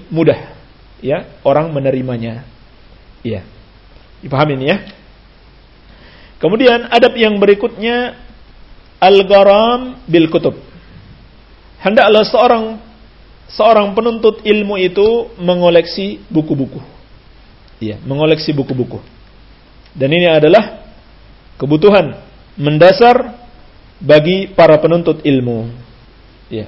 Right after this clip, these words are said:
bagi penuntut ilmu mengoleksi buku-buku para ulama. Dan hendaklah memulai dari buku yang paling penting, kemudian yang penting. Tentunya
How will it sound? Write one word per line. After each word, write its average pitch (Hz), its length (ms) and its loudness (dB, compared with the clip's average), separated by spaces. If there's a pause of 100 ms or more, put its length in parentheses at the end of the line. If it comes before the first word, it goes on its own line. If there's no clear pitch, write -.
bagi 131 240 0
penuntut 143 400 -2
ilmu 170 480 -2 (920)
mengoleksi 160 640 0
buku-buku 160 800 0
para 156 240 2
ulama. 123 320 -2 (2250)
Dan 165 160 2
hendaklah 208 640 0 (1200)
memulai 202 480 2
dari 196 240 2
buku 233 320 -2
yang 214 160 -2
paling 202 320 0
penting, 240 560 -6
kemudian 208 400 0
yang 180 160 -4
penting. 139 480 -4 (1040)
Tentunya 147 400 -2